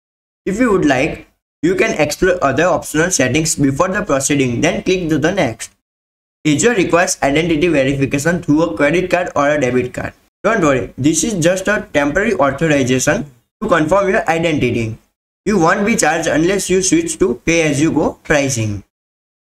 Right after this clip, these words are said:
You will enter card details, scroll down and click sign up to create your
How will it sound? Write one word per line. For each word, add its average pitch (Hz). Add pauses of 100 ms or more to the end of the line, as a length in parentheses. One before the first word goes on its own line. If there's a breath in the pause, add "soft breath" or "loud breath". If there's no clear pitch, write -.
(120)
You 214
will 233
enter 151
card 147
details, 131 (140)
scroll 175
down 143 (140)
and 208
click 214
sign 135
up 180
to 156
create 139
your 131